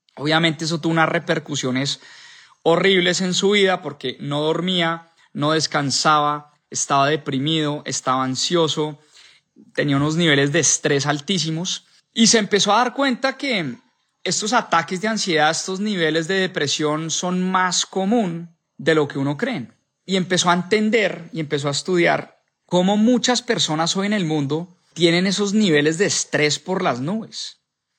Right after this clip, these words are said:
Cómo los niveles, por ejemplo, de consumo de alcohol y drogas están disparados.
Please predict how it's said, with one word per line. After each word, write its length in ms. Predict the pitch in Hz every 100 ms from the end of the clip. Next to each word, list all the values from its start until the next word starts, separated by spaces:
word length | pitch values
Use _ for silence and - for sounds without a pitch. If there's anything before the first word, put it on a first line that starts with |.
| _ _ _ _
Cómo 260 | - 190 220
los 200 | 240 208
niveles, 580 | 196 165 175 185 202 -
por 200 | 214 185
ejemplo, 520 | 156 156 139 175 196
de 300 | 202 190 185
consumo 540 | 160 147 - 165 170
de 100 | 202
alcohol 500 | 190 139 - 160 165
y 100 | 175
drogas 520 | 185 190 180 190 185
están 580 | 175 143 - 143 143 151
disparados. 1120 | 185 196 - - 120 131 202 180 - - -